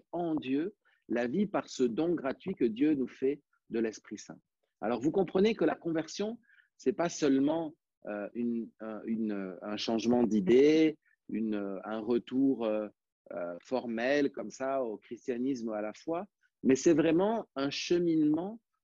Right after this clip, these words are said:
dans lequel l'homme continuellement se déplie de ses propres, euh, re-, comment dire, enfer-, de ses propres enfermements pour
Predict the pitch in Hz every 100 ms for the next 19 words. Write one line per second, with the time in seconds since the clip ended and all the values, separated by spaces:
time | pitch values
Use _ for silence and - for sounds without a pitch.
0 | - - 135 139 131 190 165 147 190 214
1 | 202 - 180 - 180 160 135 135 143 185
2 | - _ _ - - 131 120 143 143 165
3 | 214 196 - _ - 113 117 117 101 -
4 | 147 - 113 104 - _ _ _ - -
5 | - - - - - 110 104 104 101 107
6 | 101 98 - 113 110 107 110 104 98 95
7 | 127 123 - 131 127 110 - 110 156 -
8 | 139 127 147 135 131 131 143 175 - _
9 | _ _ _ 160 190 220 214